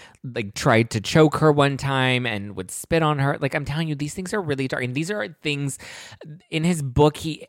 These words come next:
openly admits to things, or, like, threatening and harassing one woman and threatening to rape her. Like, these things are just, they're, they're dark. Um, and so I'm, I'm warning you, don't go down the rabbit hole.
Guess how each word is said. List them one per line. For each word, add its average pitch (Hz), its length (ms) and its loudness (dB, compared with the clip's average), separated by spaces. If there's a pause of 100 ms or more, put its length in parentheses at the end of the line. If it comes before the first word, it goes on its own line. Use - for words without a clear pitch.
(140)
openly 151 680 0
admits 117 720 -2
to 113 120 -2
things, 101 400 -6
or, 120 140 -4
like, 104 180 -6
threatening 123 720 -2
and 110 220 -2
harassing 113 720 2
one 117 240 4
woman 113 360 0
and 104 140 -6
threatening 113 500 -2
to - 120 -8
rape 120 360 -2
her. - 100 -6
Like, 131 240 -4
these 156 240 -2
things 185 260 -2
are 170 120 2
just, 139 340 -4 (540)
they're, - 440 -6
they're 131 280 4
dark. 117 600 2
Um, 101 320 0
and 113 160 -2
so 117 180 2
I'm, 117 220 0
I'm 127 460 -4
warning 147 500 2
you, 120 200 4 (480)
don't 160 200 6
go 190 120 2
down 165 200 6
the 156 80 6
rabbit 117 360 6
hole. 110 260 6